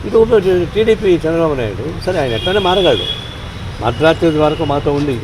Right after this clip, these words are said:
ఆ తర్వాత బీజేపీ పోయిన ఘటనలు ఉన్నాయి, మేమే కాదనగా. ఇప్పుడు ఆయనైనా సరే నిలబడి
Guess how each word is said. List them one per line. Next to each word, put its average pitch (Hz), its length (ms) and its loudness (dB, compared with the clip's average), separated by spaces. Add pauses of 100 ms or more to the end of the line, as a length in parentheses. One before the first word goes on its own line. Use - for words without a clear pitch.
(340)
ఆ 135 80 2
తర్వాత 147 640 -2 (320)
బీజేపీ 147 240 2
పోయిన 131 280 -4
ఘటనలు 120 160 -4
ఉన్నాయి, 113 280 -4 (180)
మేమే 127 240 -2
కాదనగా. 113 500 -4 (680)
ఇప్పుడు 196 180 -2
ఆయనైనా 208 420 2
సరే 175 480 0 (300)
నిలబడి 151 480 2